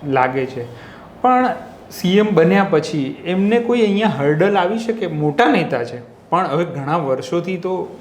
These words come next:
બહાર છે, તો એવું કંઈ એમને મુશ્કેલી આવી શકે કે એમને સેટ થવું પડે? આમ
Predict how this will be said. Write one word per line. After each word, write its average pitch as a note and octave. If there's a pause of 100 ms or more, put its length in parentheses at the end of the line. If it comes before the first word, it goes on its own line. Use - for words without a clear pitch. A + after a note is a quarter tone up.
બહાર D#3+
છે, D#3+ (540)
તો G#3
એવું F#3+
કંઈ G3+
એમને E3+
મુશ્કેલી E3
આવી D3+
શકે D3+
કે F3
એમને F3
સેટ F#3
થવું F#3
પડે? C#3+ (360)
આમ F3+